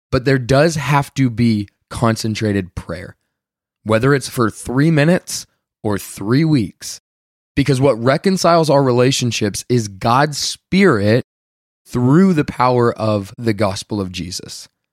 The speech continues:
Therefore, we are dependent in our relationships on prayer to God that he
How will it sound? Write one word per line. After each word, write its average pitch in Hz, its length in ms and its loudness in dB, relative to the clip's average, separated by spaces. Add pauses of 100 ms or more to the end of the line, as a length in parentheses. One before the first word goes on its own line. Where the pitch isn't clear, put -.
(240)
Therefore, 117 580 2 (300)
we 135 300 2
are 127 200 2
dependent 110 1000 -4
in 143 260 0
our 127 200 0
relationships 107 920 -4 (400)
on 104 220 -4
prayer 123 500 -2
to 180 160 -2
God 101 500 0 (360)
that 104 180 -2
he 143 480 -2